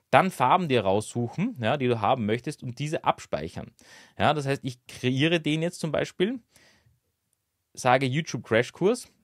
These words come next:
sag dann diese Farbe, die ich abspeichern möchte, sei es per Hex, A G B, H S L oder auch RAW. Wir machen das jetzt mit Hex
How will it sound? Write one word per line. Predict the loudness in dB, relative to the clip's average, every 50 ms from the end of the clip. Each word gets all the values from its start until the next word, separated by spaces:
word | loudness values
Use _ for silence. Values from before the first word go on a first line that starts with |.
| _ _ _
sag | -2 0 0 0 0
dann | -4 -6 -4
diese | -4 -4 -6 -6 -2
Farbe, | -2 0 0 0 0 0
die | -2 -4
ich | -4 -4
abspeichern | -6 -8 -6 -4 -2 -2 -2 0 -2 -4 -4
möchte, | -4 -6 -6 -6 -6 -6
sei | -2 0 2 2
es | 2 0 -4
per | _ -10 -2
Hex, | -2 -2 -2 -2 -8 -16 -18 _ _ _ _ _ _
A | 0 0 0
G | 0 -2
B, | -2 -2 -2 -2 -2 -2
H | -2 0 0 0
S | 0 -2
L | -2 -4 -4 -2 -2
oder | -2 -2 -2
auch | -2 -2
RAW. | -2 0 2 4 2 2 0 -4 _ _ -20 -20 -20 -20 -20 -20 -20 _ _
Wir | -8 -2 -2 2
machen | 2 2 0 0
das | -2
jetzt | -4 -4
mit | -4 -6 0 0
Hex | 0 0 0 -8 -16 -16